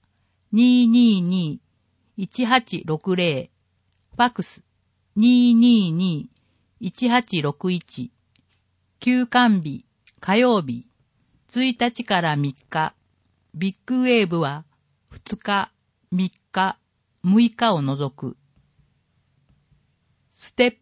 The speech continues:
プアップスケート。対象者、年長と保護者。小学校一、二年生。日時、二月五日、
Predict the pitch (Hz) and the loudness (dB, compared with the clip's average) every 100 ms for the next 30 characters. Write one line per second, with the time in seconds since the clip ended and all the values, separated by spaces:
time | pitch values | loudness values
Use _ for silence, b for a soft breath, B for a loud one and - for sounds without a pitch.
0 | _ 240 233 220 226 _ 233 233 - - | _ -2 -2 -2 -4 _ -4 -2 -4 -2
1 | 208 165 - - - _ _ _ _ _ | -2 -2 -8 -12 -16 _ _ _ _ _
2 | _ _ _ _ - 247 254 - 247 208 | _ _ _ _ -4 -2 -2 0 0 0
3 | - - - _ _ _ _ 208 247 240 | -2 -8 -8 _ _ _ _ 2 4 2
4 | 233 233 226 220 208 - 185 190 220 - | 2 0 0 -2 -6 -4 -6 0 -2 0
5 | 143 - _ _ _ _ _ _ _ - | -6 -8 _ _ _ _ _ _ _ -2
6 | 240 233 233 233 - _ 170 160 - 147 | 0 2 0 -2 -6 _ -4 -4 -6 -14
7 | - 220 208 214 214 190 160 151 135 - | -4 0 4 4 4 2 -2 -6 -6 -8
8 | - _ _ _ _ _ _ _ _ 233 | -16 _ _ _ _ _ _ _ _ 4
9 | 254 240 208 147 127 - _ _ _ - | 4 2 0 0 -6 -8 _ _ _ 4
10 | 247 254 226 214 165 147 151 - 214 - | 4 6 2 0 -6 -4 -6 -8 -6 -2
11 | 208 - | -2 -4